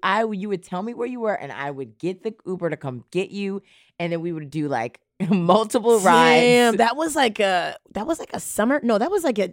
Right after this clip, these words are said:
Speaker 2: a
Speaker 1: It,
Speaker 2: winter.
Speaker 1: that was in the winter, bitch. It was cold. You'd be like, "Hey, I'm at my house. Get the Uber to your house," and then I'd be like,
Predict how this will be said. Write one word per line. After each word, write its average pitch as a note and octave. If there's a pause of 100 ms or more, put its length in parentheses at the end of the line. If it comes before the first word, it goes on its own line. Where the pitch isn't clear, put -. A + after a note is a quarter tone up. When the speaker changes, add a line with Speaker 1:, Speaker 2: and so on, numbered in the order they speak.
(140)
Speaker 2:
a E3
Speaker 1:
It, D#3
Speaker 2:
winter. G#3+
Speaker 1:
that C#4+
was D4+
in D#4+
the C4
winter, G3+
bitch. D3+
It G#3+
was A#3+
cold. C#3 (300)
You'd A3
be A3+
like, F#3+
"Hey, G3+
I'm F#3+
at F#3+
my F3+
house. D3+ (260)
Get F3
the -
Uber F#3
to G3+
your F3
house," C#3
and D3
then D3
I'd D3
be D3
like, C#3